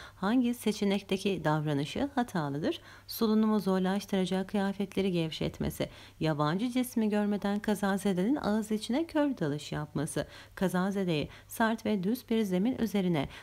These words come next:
baş, boyun ve gövde ekseni düz olacak şekilde sırt üstü yatırması, bir elini kazazedenin alnına koyarak başı geriye iterken diğer elinin iki Parmağıyla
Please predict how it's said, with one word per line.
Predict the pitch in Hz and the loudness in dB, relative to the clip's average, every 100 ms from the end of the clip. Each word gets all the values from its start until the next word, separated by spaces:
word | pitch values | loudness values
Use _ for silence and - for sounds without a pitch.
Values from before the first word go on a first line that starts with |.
| - | -4
baş, | 185 185 196 - - - | 2 2 0 -6 -10 0
boyun | 185 185 185 - | 2 2 0 -2
ve | 160 | 0
gövde | 147 135 147 220 330 | 0 0 0 2 0
ekseni | 330 277 254 233 | 0 0 2 2
düz | 277 - | 0 0
olacak | 208 208 226 285 | 0 0 0 -2
şekilde | - 226 208 208 | -2 -2 2 0
sırt | 214 - 269 180 | 0 0 0 -2
üstü | - 147 | -4 -2
yatırması, | 147 - 139 139 143 - 359 - - - | -2 -2 -2 -2 -4 -4 -6 -8 -20 -2
bir | 262 240 | 0 2
elini | 220 220 226 | 0 0 0
kazazedenin | 226 196 196 202 208 190 196 277 | 0 0 2 0 0 2 2 2
alnına | - 208 202 240 | 2 2 4 2
koyarak | 277 247 196 160 151 151 | 2 2 4 2 0 -2
başı | 160 156 | -2 0
geriye | 165 160 165 | 0 0 0
iterken | 175 185 180 185 185 139 - | -2 -2 -2 0 0 0 -2
diğer | 143 170 240 | -2 0 -2
elinin | 233 226 214 208 | 0 0 0 0
iki | 208 311 | -2 -4
Parmağıyla | - 240 233 233 240 233 185 | -2 2 4 4 4 4 2